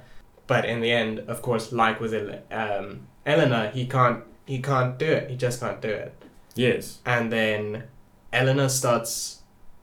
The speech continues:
Speaker 1: laughing?
Speaker 2: Yeah, Elena starts laughing at him, which is,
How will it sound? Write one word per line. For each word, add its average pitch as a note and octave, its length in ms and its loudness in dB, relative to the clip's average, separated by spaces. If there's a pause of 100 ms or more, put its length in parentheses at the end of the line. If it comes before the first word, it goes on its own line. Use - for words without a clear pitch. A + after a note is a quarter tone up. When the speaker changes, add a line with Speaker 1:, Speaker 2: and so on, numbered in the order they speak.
(160)
Speaker 1:
laughing? A#2+ 960 0 (640)
Speaker 2:
Yeah, B2 260 4
Elena E3 340 4
starts D3 380 2
laughing A#2+ 480 4
at F2+ 160 0
him, G#2+ 160 2
which A2 220 0
is, A#2 520 0